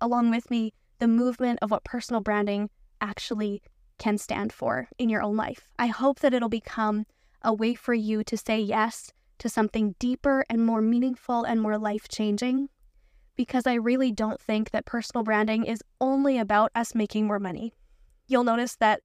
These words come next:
increasing your bottom line was only one of these five things that I talked about today, because I don't actually think it's the total point.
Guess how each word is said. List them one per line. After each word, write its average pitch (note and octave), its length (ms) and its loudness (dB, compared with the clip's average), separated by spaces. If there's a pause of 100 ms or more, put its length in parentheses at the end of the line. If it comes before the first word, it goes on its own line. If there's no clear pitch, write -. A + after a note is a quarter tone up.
increasing B3+ 500 2
your A#3 100 0
bottom G#3+ 320 2
line G#3 380 2
was A#3 160 -2
only A#3 240 0
one G#3 340 2
of A3+ 200 -2
these A3 240 -4
five G3+ 380 -2
things G#3+ 500 -2
that A#3 100 2
I A3 80 6
talked - 260 -6
about B3 200 -2
today, C4 340 0 (160)
because C4+ 220 0
I A#3+ 60 4
don't C4 160 2
actually B3 300 0
think A#3+ 220 0
it's A3+ 160 -2
the A3 140 -6
total G3+ 240 -2
point. - 400 -8